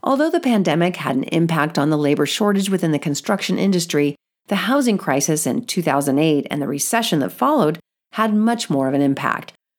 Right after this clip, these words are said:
According to the Journal of Light Construction and the U S Census Bureau, more than sixty percent of the workers that were displaced during that crisis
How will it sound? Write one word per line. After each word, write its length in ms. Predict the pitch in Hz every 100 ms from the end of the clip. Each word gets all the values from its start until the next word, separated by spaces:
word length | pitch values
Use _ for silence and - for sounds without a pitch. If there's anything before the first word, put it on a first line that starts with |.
| _ _
According 400 | 139 - 147 139
to 80 | 135
the 120 | 143
Journal 340 | - 151 156 147
of 80 | 147
Light 220 | 147 151
Construction 640 | 160 135 - 160 165 151
and 80 | 139
the 160 | 147 156
U 100 | 147
S 160 | 147
Census 380 | - 185 185 165
Bureau, 420 | - 147 135 131 - _ _
more 160 | 220 220
than 180 | 220 214
sixty 560 | - - 277 - 285
percent 480 | 269 277 247 - 247
of 60 | 170
the 100 | 156
workers 440 | 147 156 175 170
that 160 | 170 -
were 80 | 147
displaced 560 | 135 - - 156 165
during 240 | 147 135 147
that 180 | 202
crisis 560 | 226 - 127 - 139 -